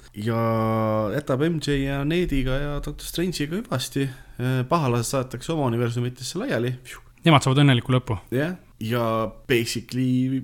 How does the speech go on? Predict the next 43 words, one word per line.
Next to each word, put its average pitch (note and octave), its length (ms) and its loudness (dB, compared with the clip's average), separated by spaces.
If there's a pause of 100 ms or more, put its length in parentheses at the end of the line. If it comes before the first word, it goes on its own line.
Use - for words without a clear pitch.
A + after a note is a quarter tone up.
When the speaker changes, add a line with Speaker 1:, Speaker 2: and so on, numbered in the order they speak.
Speaker 1:
järgmine C3 380 2
päev C#3+ 300 2
Peter C#3+ 320 -4
Parker D3 440 0
on D3 180 2 (500)
Speaker 2:
See E3+ 160 0
vist - 160 -4
ei D3+ 40 2
ole C#3+ 80 2
järgmine A#2 320 2
päev, B2 300 2
aga G2+ 140 -6 (360)
Speaker 1:
See D3+ 140 0
Speaker 2:
sealt C3 180 2
oli B2+ 200 6
Speaker 1:
okei. D3+ 220 0
Speaker 2:
see, D#3 200 8 (100)
vaat D3+ 160 4
see, D3+ 120 6
see C#3+ 100 6
oli C3+ 80 8
jälle C3+ 180 6
see B2 160 4
James-, C3+ 420 4
Jamesoni B2 520 6 (120)
see A#2+ 260 0
väike, A#2+ 300 2 (520)
äh, A#2+ 320 2 (100)
vahejupp, B2 360 6
kus - 140 -2
ta B2+ 120 4
rääkis, A#2+ 180 4
et A2 80 2
noh, A#2+ 120 6
nädalaid A#2+ 380 8
on A#2 100 6
juba A#2+ 160 6
mööda B2 280 8
läinud A#2 200 6
Speaker 1:
Mhm, C#3 40 6
Speaker 2:
sellest C3 320 4
ja G#2+ 140 2
Speaker 1:
mhm. A#2+ 120 -6